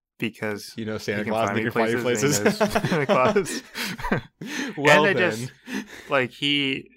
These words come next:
Speaker 1: had, like, he overcame his differences with the other re-,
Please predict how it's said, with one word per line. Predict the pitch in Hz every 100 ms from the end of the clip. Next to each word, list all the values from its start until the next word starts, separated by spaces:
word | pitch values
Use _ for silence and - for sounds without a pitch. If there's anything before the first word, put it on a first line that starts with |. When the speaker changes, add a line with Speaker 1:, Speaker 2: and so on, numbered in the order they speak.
| -
Speaker 1:
had, | - 143 147 147
like, | 131 117 - - _ _
he | - 143
overcame | 135 139 135 - 135 127 123 113 - -
his | - 120 117 107 104 131 _ _
differences | 135 127 120 101 104 101
with | 104
the | 117
other | 107 104
re-, | 110